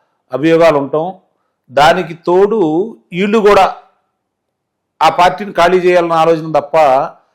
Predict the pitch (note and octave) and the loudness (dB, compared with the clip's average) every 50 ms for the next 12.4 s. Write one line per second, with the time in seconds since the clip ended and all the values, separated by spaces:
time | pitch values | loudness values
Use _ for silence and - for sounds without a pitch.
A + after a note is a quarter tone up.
0 | _ _ _ _ _ - D#3 E3 F#3 G#3 G#3 G#3 G#3 G3 F#3+ - - G3 F#3 F#3 | _ _ _ _ _ -2 0 2 2 0 0 0 -2 -4 -4 -4 -6 -6 -6 -6
1 | F3 - F3+ E3+ E3 D3+ D#3 D3 D#3 D#3+ E3 D#3 - - _ _ _ _ - C#3+ | -4 -4 -2 -2 0 0 0 2 2 2 2 0 -4 -10 _ _ _ _ -10 -8
2 | D#3 E3+ F3 D3+ F3 E3+ E3 E3 F3 F3+ F3+ G3 F#3+ F3 E3+ D#3+ D#3+ D#3+ D#3+ D#3+ | -6 -6 -4 -4 -4 -4 -4 -4 -4 -2 -2 0 0 0 2 2 2 2 0 -2
3 | D#3+ F3 E3 D#3+ D#3+ D#3 E3 D#3 - D3+ D3 C#3+ C3+ D3 D3 C3+ A2+ C3+ C#3 C#3 | -4 -4 -6 -4 -4 -4 -4 -6 -6 -8 -10 -10 -6 -4 -2 -2 -2 -4 -6 -6
4 | C#3 C3+ D3 E3+ D3+ B2 B2 C3+ D#3 _ _ _ _ _ _ _ _ - C#3+ C#3+ | -8 -8 -8 -8 -8 -8 -10 -12 -14 _ _ _ _ _ _ _ _ -14 -12 -8
5 | - F3+ E3 E3+ F3 F3 F3+ F3+ D#3+ D#3 D#3 D3 D3+ D#3+ D3 D#3+ D3+ D3 D3+ D3 | -6 -6 -6 -4 -6 -4 -2 0 2 0 0 -2 -6 -6 -4 -4 -4 -4 -6 -10
6 | C#3+ C#3+ C3+ - D3 C#3 C3 D3 D3 C#3 - A#2+ A2 - B2 G#2 - _ _ _ | -10 -10 -8 -8 -10 -10 -10 -12 -12 -10 -10 -12 -10 -10 -12 -14 -14 _ _ _
7 | _ _ _ _ _ _ _ _ _ _ _ _ _ - A#2+ C#3+ E3 D#3 D#3+ D#3 | _ _ _ _ _ _ _ _ _ _ _ _ _ -16 -10 -8 -6 -2 0 0
8 | D3 D3+ D3 D3 C3+ - C#3+ C3+ C#3 D3 D3 D3 C#3+ C#3 C3+ C3 C3 C3+ C3+ C#3+ | 0 0 0 -2 -4 -6 -10 -8 -8 -8 -6 -4 -2 -2 -2 -2 -4 -4 -6 -6
9 | G3+ - - _ _ _ _ _ - C#3+ D#3 F3+ F#3+ F#3 F#3 - F#3+ G#3 G3+ G#3 | -6 -8 -12 _ _ _ _ _ -4 0 2 2 2 2 0 0 0 0 0 -2
10 | G3+ G#3+ G3+ G3+ G3 G3+ G3+ - - F3 F3 F#3 F#3 F#3 F3+ F3+ E3+ F3 F3 E3 | -2 0 2 2 2 0 -2 -4 -2 -2 -2 -2 -2 -2 -2 -2 -4 -6 -8 -8
11 | - E3+ D#3 - - E3 D#3+ D#3+ D#3 E3+ D#3+ D#3 D#3 E3 D#3 D3 C#3 C#3 C#3 B2+ | -8 -10 -10 -12 -12 -12 -12 -6 -4 -2 -2 0 0 0 0 0 -2 -2 -4 -10
12 | A#2 - - A2+ G#2 F#2+ F2 - | -10 -10 -6 -6 -4 -4 -6 -10